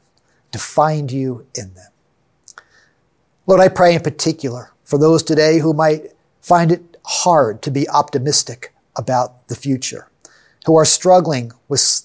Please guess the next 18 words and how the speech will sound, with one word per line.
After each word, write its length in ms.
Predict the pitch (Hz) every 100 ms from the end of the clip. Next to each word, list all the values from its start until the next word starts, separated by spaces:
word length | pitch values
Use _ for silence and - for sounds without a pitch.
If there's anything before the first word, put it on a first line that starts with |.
| _
the 120 | 135
new 200 | 123 156
season 480 | 160 - 160 135 131
they 140 | 127
find 360 | 123 143 147 151
themselves 560 | 117 113 - 120 120 120
in, 200 | 107 - - -
one 160 | 151
they 100 | 156
didn't 220 | 147 147 143
ask 300 | 143 147 -
for 380 | - 135 127
and 300 | 123 120 120 - _ _ _ _ -
is 160 | 127 -
difficult. 640 | 117 - - 110 - - _ _ _ _ _ _ _ _ _
We 100 | 139
pray 340 | 127 - 156 147
that 360 | 139 131 -